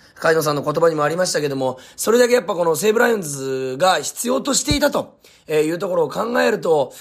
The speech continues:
おー、甲斐野さんはね、あの、喜ばしいと、ありがたいというほどおっしゃっておりましたけど、そこをまたありがたいとね、思える甲斐野さん素晴らしいなというふうに思いますし、これからの活躍にね、めちゃくちゃ期待。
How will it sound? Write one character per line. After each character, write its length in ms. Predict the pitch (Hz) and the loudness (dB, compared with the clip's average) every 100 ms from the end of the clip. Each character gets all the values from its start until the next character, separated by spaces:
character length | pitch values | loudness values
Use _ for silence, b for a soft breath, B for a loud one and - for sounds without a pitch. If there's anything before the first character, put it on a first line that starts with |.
| B | B
お 540 | 156 147 143 139 135 127 | -4 0 2 2 2 0
ー、 40 | |
甲 60 | 151 | -4
斐 60 | |
野 80 | 151 | -4
さ 120 | 143 | -4
ん 60 | 139 | -8
は 80 | 131 | -4
ね、 160 | 160 151 | -4 -4
あ 80 | |
の、 100 | 135 | -6
喜 280 | 127 139 147 | -4 -6 -2
ば 80 | 160 | -2
し 180 | 156 180 | -2 -6
い 40 | |
と、 160 | 135 107 B B | -12 -14 B B
あ 80 | - | -10
り 80 | 156 | -6
が 80 | 170 | 0
た 100 | 185 | 0
い 80 | |
と 60 | 151 | 0
い 20 | |
う 60 | 156 | -6
ほ 80 | 147 | -6
ど 80 | |
お 40 | 135 | -6
っ 20 | |
し 80 | 135 | -6
ゃ 40 | 202 | -6
っ 20 | |
て 60 | |
お 20 | 156 | -6
り 60 | |
ま 60 | 175 | -6
し 40 | |
た 60 | 165 | -8
け 40 | |
ど、 60 | 135 | -8
そ 80 | 170 | -6
こ 80 | |
を 40 | 208 | -6
ま 120 | 214 | -2
た 100 | 180 | 0
あ 40 | |
り 100 | 175 | 2
が 80 | 226 | 0
た 120 | 262 | 2
い 80 | 285 | 0
と 120 | - | 0
ね、 80 | 170 | -2
思 240 | 160 175 214 | -2 -2 -4
え 40 | |
る 60 | 190 | -4
甲 100 | 196 | -4
斐 60 | |
野 80 | 190 | -4
さ 100 | 156 | -8
ん 60 | 135 | -10
素 140 | - | -8
晴 80 | 151 | -6
ら 80 | 160 | -6
し 120 | 196 | -6
い 40 | |
な 100 | 185 | -8
と 160 | 139 110 B B B | -10 -14 B B B
い 80 | 147 | -10
う 40 | |
ふ 60 | 151 | -8
う 60 | |
に 80 | 156 | -6
思 160 | 143 147 | -6 -4
い 40 | |
ま 100 | 156 | -4
す 80 | 156 | -6
し、 280 | - 147 139 | -6 -6 -8
こ 100 | 131 | -4
れ 100 | 151 | -6
か 80 | 151 | -4
ら 80 | 151 | -6
の 80 | 143 | -6
活 240 | 127 - | -10 -6
躍 160 | 143 139 | -6 -6
に 120 | 139 | -8
ね、 80 | 131 | -6
め 120 | 139 | -4
ち 80 | 208 | -6
ゃ 40 | |
く 60 | 196 | -4
ち 120 | 226 | -6
ゃ 60 | |
期 80 | 190 | -2
待。 220 | 196 180 | 2 0